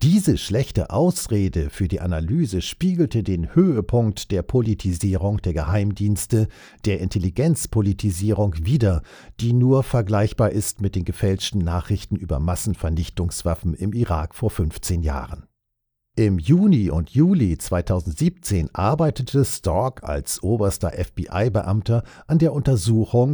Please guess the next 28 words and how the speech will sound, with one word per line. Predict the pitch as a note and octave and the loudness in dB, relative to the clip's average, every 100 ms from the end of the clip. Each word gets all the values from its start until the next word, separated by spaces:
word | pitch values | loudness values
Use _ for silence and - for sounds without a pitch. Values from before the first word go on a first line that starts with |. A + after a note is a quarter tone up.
| - | 0
des | G2 - | -2 0
Sonderermittlers | F2+ F#2 G2+ F#2 G2 G2+ G#2 G#2 - | 0 2 0 0 -2 0 0 0 0
Robert | G2 G2+ F#2+ | 0 0 0
Mueller | F#2 E3 C#3 F2 - - - | 4 6 6 4 -2 -10 -6
über | A#2+ G2+ | 0 2
mögliche | F2+ G#2+ C3 - - G#2+ | 4 4 2 -2 -4 -2
Verbindungen | F#2 - G2 G2+ G#2 A2 A#2 A#2+ | -2 0 2 2 2 2 2 0
zwischen | - - D#2+ D#2+ | -2 -4 -4 -4
der | D2 C#2 - | -6 -6 -4
Trump-Kampagne | G#2 F2+ G2 - G2 - G#2 G2+ G2 A2 | -2 0 -2 0 0 2 2 2 2 0
und | F2+ F2 F#2 | 0 -4 0
Russland, | F2 - G2+ E2+ D#2 - - C3 | 0 0 -2 -2 -4 -10 -16 0
wurde | C#3+ D#3+ - | 4 4 4
aber | A#2+ A2+ B2 | 0 0 0
abgezogen, | - - A#2 - A2 G#2+ B2 E3 D3+ | -2 0 -2 0 2 2 2 0 0
als | F2+ D2 - | 0 -2 -2
das | E2+ D#2 - | -4 -2 -4
Justizministerium | D#2 - C#3 - G2+ F#2 - A2 F#2 G#2 A#2+ D#3+ | -4 0 -2 0 0 0 0 0 0 2 2 2
von | - E2 | 2 0
den | D2 C#2 | 0 -2
Strzok-Page-S | - - F2 F2 - A#2 - - - F#2 | -4 0 0 0 0 0 0 -4 -4 -2
M | F#2+ | -2
S | G2 F2+ | -2 -2
erfuhr | F#2+ - A#2 B2 | -4 0 0 2
und | D#3 - | 0 0
dies | G2+ G2 - F#2+ | 0 0 0 0
Mueller | E2+ E2+ | 0 2
mitteilte. | A2+ F2+ - - B1+ B1+ - C2 | 2 0 0 -6 -6 -8 -8 -10